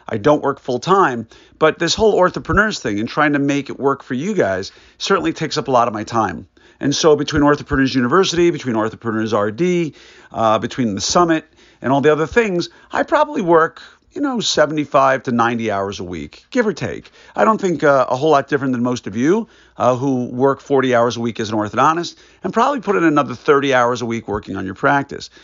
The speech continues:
So I'm not complaining. I think we all have busy lives, but I realized that if I was gonna try to do all things to all people,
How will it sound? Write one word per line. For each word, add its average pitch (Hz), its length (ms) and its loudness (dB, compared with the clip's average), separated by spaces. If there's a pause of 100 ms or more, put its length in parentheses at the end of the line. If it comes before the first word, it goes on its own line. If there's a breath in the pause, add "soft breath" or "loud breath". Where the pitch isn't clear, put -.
(300 soft breath)
So 190 380 2 (260)
I'm 170 140 0
not 202 160 0
complaining. 185 640 -2
I - 60 -2
think 135 160 -4
we 139 80 0
all 135 140 4
have 117 100 0
busy 120 240 -2
lives, 139 460 2 (240 soft breath)
but 143 100 0
I 185 60 4
realized 156 560 2
that 120 100 0
if 113 160 -6
I 156 100 4
was 185 140 -2
gonna 170 180 -2
try 143 160 0
to 127 80 0
do 117 200 -6
all 147 240 4
things 135 260 -4
to 135 60 -8
all - 180 0
people, 131 540 -4